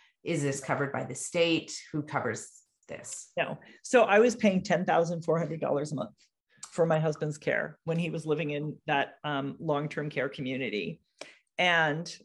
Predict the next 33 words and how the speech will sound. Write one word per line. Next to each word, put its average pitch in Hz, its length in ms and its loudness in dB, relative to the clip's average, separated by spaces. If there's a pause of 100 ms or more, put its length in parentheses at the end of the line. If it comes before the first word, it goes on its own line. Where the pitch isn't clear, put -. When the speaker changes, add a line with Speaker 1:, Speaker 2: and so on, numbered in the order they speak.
Speaker 2:
<laughs> - 920 -10
the 180 100 -4
st-, - 320 0
the, 170 140 2
right, 165 180 2
the 165 80 0
plot - 420 2
thickens. 143 500 0 (400)
Um, 165 360 2
what, 214 360 6
when 226 140 6
I 247 100 6
teach 214 300 2
those 214 180 6
classes, 208 420 0
by 190 160 4
the 190 80 0
way, 190 320 6
what 160 240 4
I 165 120 6
really 160 460 2
stress 151 680 0 (120)
to 143 340 0
the 143 260 0
professional 151 480 -2
care 156 160 2
partners 151 360 0
who 160 80 -2
I'm 143 120 0
teaching 170 380 -2
is, 165 240 6 (240)
"You 190 160 4
guys, 240 580 4